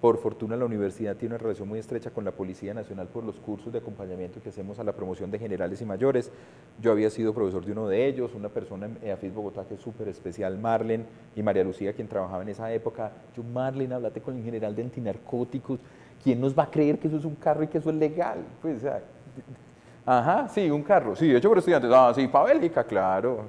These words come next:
Venga a ver, abrámoslo. Y venga a ver, abrámoslo. Es que perdemos el avión y nos desbaratan el trabajo. Entonces se habló con ellos, listo, perfecto, sí, lo entendemos. Pra. El carro llegó a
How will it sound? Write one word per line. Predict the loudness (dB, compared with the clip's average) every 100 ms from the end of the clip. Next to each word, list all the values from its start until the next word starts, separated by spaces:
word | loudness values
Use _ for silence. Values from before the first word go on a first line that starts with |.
| -10
Venga | -4 6 10
a | 12
ver, | 12
abrámoslo. | 12 12 8 4 -2 -8 -6
Y |
venga | -6 0 2
a |
ver, | 2
abrámoslo. | 2 0 0 4
Es | 6 6
que | 4 0 0 -20 -8 4
perdemos | 6 8 8 8
el | 8
avión | 8 4
y |
nos | 2
desbaratan | 0 2 2 2 -2
el | -2
trabajo. | -2 0 -2
Entonces | -2 -2
se | -2
habló | -2 -2
con | -2 -2
ellos, | 0 0
listo, | 0 -2 -4
perfecto, | -8 -6 -6 -6
sí, | -6 -4
lo |
entendemos. | -4 -2 -2 -2
Pra. | 0 0 0 -14 -20 -20 -20 -12 0
El | 0 0 0
carro | 2 2
llegó | 0 -2
a | -4